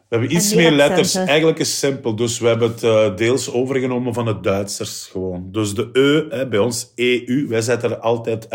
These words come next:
Speaker 1: F U, dan zetten wij er altijd nog iets bij, een O en een E, een E en een U. Bij ons is E gewoon een O met twee puntjes op. En,
Speaker 2: Ja,
Speaker 1: en
Speaker 2: inderdaad,
Speaker 1: oe is
Speaker 2: inderdaad.
Speaker 1: dan een U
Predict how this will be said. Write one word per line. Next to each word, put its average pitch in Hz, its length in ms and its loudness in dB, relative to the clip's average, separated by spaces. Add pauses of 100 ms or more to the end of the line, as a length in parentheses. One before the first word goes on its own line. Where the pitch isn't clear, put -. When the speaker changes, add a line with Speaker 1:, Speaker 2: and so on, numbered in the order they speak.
(100)
Speaker 1:
F - 160 -16
U, 160 340 2 (380)
dan 113 100 -8
zetten 110 240 0
wij 107 120 2
er 110 180 0
altijd 120 360 2
nog 113 120 -2
iets 90 260 -6
bij, 104 260 4
een 110 140 -8
O 113 180 -2
en 101 140 -8
een 90 180 -6
E, 110 360 -2
een 92 180 -12
E 107 200 -4
en 98 100 -6
een 92 180 -8
U. 120 160 -8 (280)
Bij 107 140 4
ons 123 260 0
is - 320 -4
E 135 300 6
gewoon 120 300 2
een 101 240 -4
O 120 180 4
met 120 200 -4
twee 110 280 -4
puntjes 104 440 -6
op. 87 300 -12 (800)
En, 131 180 -4
Speaker 2:
Ja, 185 260 -4
Speaker 1:
en 110 280 -2
Speaker 2:
inderdaad, 160 280 6
Speaker 1:
oe - 80 -6
is - 60 -16
Speaker 2:
inderdaad. 131 300 -2
Speaker 1:
dan 120 180 2
een 117 220 -4
U 135 360 -2